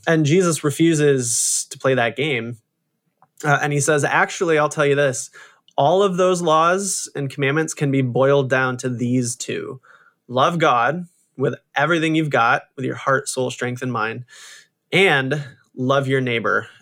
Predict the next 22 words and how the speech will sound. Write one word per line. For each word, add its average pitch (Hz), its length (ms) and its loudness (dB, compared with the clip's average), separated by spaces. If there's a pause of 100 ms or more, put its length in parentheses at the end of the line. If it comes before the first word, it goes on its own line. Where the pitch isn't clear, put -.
(100)
as 107 180 -6
yourself." - 600 -14 (340)
And 143 240 0
that 151 760 -2 (160)
is 160 520 0 (120)
the 131 180 -4
heart 117 520 -2 (220)
of, 120 840 -4
I 147 180 2
believe, 117 560 -6 (100)
our 131 240 0
call 117 460 -4
to - 120 -12
care 113 240 -4
for 123 140 -8
creation 127 500 -6
and 113 120 -6
address 113 340 -6
the - 80 -20
climate 117 320 -6
crisis. 123 560 -8 (600)
Because 135 800 -2